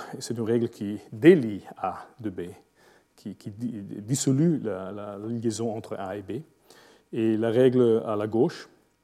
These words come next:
S, est une règle qui prend, euh, un A, euh, et qui est lié à un C, et, euh, phosphorylise, par exemple, euh, le, euh, le site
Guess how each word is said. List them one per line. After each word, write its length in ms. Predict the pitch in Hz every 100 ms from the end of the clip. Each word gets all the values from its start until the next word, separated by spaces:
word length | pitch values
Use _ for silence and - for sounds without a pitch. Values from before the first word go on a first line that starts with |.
| _ _ -
S, 400 | 107 156 - - _ _ -
est 60 |
une 60 | 113
règle 360 | 123 127 135 127
qui 320 | - 117 110
prend, 560 | - 107 117 120 123
euh, 280 | 117 107 107 113 -
un 160 | 110
A, 540 | 95 92 131 180 - - - - - _ _ _
euh, 500 | 107 110 107 107 107 - -
et 320 | 110 110 110 107 - _ _ _ _
qui 240 | - 143 156
est 80 |
lié 340 | 127 123 123 117 107
à 100 | 101
un 100 | 95
C, 440 | 95 - 131 220 190 - _ _ _ _ _ _
et, 640 | 135 135 135 135 135 - -
euh, 280 | 113 113 -
phosphorylise, 760 | - 175 - 202 156 127 143 143
par 140 | 123
exemple, 560 | 120 104 101 110 117 107 107 -
euh, 400 | 117 101 101 -
le, 440 | 104 104 101 101 98 90 _ _ _ -
euh, 180 | 113 117
le 100 | 113
site 400 | - 113 -